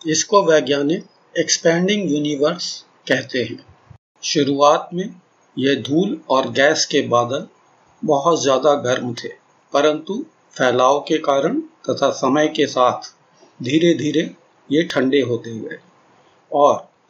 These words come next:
गुरुत्वाकर्षण के प्रभाव से इन बादलों में ठोस पिंडों का निर्माण होने लगा, जो धीरे-धीरे लाखों करोड़ों सूर्य और ग्रहों की शक्ल में आज हमें नजर आता है।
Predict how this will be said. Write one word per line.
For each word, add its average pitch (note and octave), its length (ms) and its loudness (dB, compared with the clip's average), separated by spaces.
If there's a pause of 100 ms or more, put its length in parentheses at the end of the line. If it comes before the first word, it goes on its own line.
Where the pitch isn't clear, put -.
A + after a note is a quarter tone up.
(120)
गुरुत्वाकर्षण F3 920 0
के E3+ 200 0
प्रभाव A#2+ 500 0
से G3+ 220 -8 (300)
इन C#3+ 180 2
बादलों C3+ 500 0
में G3 220 -4 (440)
ठोस F#3 540 0 (120)
पिंडों D3 340 2
का G3 340 -6 (200)
निर्माण B2+ 420 0
होने A#2 280 -4
लगा, - 360 -10 (580)
जो D3 160 0
धीरे-धीरे D3+ 760 0 (640)
लाखों C#3 420 0
करोड़ों D3 440 -2
सूर्य D#3+ 420 -2 (500)
और C3 140 0
ग्रहों B2+ 340 0
की D#3+ 320 -2 (220)
शक्ल C#3 400 -2
में E3+ 300 -2 (400)
आज C3 220 2
हमें B2+ 220 -4
नजर A#2 340 -2
आता - 340 -10
है। - 80 -16